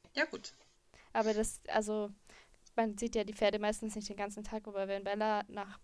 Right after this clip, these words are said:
Speaker 2: also wenn's im Sommer irgendwie heiß ist und sie dann trinken geht oder die auf der Koppel waren oder so, dann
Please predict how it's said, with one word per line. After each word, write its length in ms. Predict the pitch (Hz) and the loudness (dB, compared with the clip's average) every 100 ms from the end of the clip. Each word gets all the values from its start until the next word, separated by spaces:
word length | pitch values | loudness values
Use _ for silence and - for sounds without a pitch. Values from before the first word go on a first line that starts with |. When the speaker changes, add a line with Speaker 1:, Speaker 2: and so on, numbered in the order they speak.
| - | -8
Speaker 2:
also 240 | - 185 196 | -6 -6 -6
wenn's 240 | 190 190 - | -8 -10 -14
im 80 | 190 | -10
Sommer 280 | 190 202 | -8 -6
irgendwie 200 | 190 196 | -8 -8
heiß 280 | 190 196 196 | -8 -8 -6
ist 80 | - | -8
und 180 | 202 196 | -10 -8
sie 80 | 185 | -8
dann 260 | 190 196 - _ - | -8 -8 -14 _ -10
trinken 360 | - 214 214 | -6 -4 -4
geht 180 | 202 208 | -4 -4
oder 160 | 196 196 | -4 -4
die 100 | 190 | -4
auf 80 | 196 | -4
der 120 | 202 | -6
Koppel 340 | - 208 220 | -6 -4 -4
waren 240 | 190 190 185 | -2 -2 -4
oder 220 | 190 190 | -6 -6
so, 300 | - 202 247 - - - - _ _ _ _ - | -6 -6 -6 -8 -20 -20 -20 _ _ _ _ -6
dann 420 | 202 196 196 | -4 -4 -8